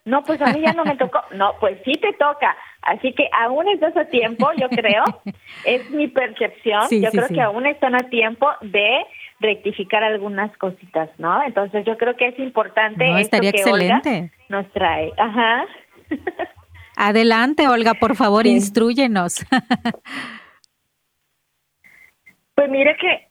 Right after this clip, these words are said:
Speaker 3: que una de las cosas que a veces nos suceden, y digamos nosotros los latinos que somos tan espontáneos, eh, cuando llegamos a la casa de nuestra, de nuestra familia, que ya nos conocen, y por ejemplo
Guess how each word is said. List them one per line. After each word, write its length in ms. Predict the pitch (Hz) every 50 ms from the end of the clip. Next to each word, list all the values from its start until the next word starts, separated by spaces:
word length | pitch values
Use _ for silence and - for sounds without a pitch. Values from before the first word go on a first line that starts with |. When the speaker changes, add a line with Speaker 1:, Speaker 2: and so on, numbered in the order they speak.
| _
Speaker 3:
que 140 | - 285 262
una 200 | 254 247 262 277
de 40 | 302
las 220 | 294 247 240 -
cosas 360 | - 262 247 240 269 269 262 269
que 80 | -
a 40 | 262
veces 280 | 247 233 233 240 254 247
nos 160 | 254 254 262
suceden, 640 | - 240 214 - - 247 226 220 220 233 254 233 - _
y 160 | - 240 226
digamos 340 | 214 208 208 214 220 233 240
nosotros 480 | 226 226 220 - 233 220 - 240 247
los 140 | 254 247 240
latinos 460 | 220 208 202 - 226 214 214 226 233 -
que 120 | - 233
somos 300 | 233 247 220 214 220 220 _
tan 160 | - 233 220 214
espontáneos, 880 | 214 - - _ 202 190 185 - _ 233 220 208 202 202 202 202 214 - _ _ _ _ _ _ _ _ _ _ _ _ -
eh, 340 | _ 208 208 202 196 196 190 196
cuando 240 | - 226 214 202 208
llegamos 460 | 202 214 220 202 214 214 226 247 247
a 80 | 285 254
la 140 | 254 233 226
casa 340 | - 226 214 214 214 240 233
de 80 | 240
nuestra, 460 | 233 226 220 220 _ - 208 202 - -
de 160 | - 196 226
nuestra 320 | 214 208 214 208 - 208 202
familia, 640 | 196 - 175 165 190 220 226 214 214 208 208 208 208
que 160 | - 220 190
ya 120 | 220 196 190
nos 180 | 208 214 -
conocen, 760 | - 208 190 180 180 208 220 208 202 196 - 208 190 190 190
y 60 | 196 208
por 140 | - -
ejemplo 260 | 196 190 208 - -